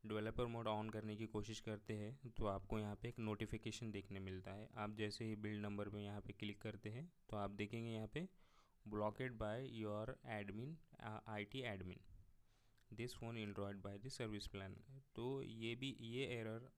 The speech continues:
ये वाला जो नोटिफिकेशन है वो भी कंप्लीट रिमूव हो जाएगा। आप ईजीली एक्सेस कर सकते हो अपना डेवलपर मोड,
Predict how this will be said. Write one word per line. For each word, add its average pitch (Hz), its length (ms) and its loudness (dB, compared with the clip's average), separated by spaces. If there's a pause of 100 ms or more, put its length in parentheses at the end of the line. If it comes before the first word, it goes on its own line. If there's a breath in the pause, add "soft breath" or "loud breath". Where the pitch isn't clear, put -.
(760 soft breath)
ये 107 200 -2
वाला 117 300 2
जो 110 140 -4
नोटिफिकेशन 107 680 -4
है 110 260 -6 (520 soft breath)
वो 107 160 0
भी 117 120 0
कंप्लीट 117 440 -2
रिमूव 113 240 0
हो 110 100 0
जाएगा। 110 380 -4 (200)
आप 104 200 -10 (120)
ईजीली 110 380 -4
एक्सेस 107 380 -4
कर 110 140 -6
सकते 101 360 -8
हो 107 140 -2
अपना 104 280 -4
डेवलपर 104 360 -4
मोड, 107 260 -4